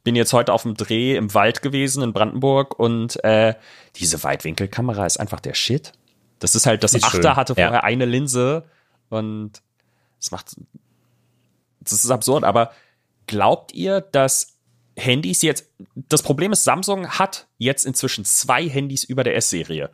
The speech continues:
Speaker 1: Früher war die S-Serie das Handy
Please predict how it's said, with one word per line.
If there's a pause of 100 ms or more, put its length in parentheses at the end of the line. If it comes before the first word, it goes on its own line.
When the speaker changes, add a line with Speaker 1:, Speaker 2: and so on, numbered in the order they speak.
Speaker 1:
Früher
war
die
S-Serie (100)
das (720)
Handy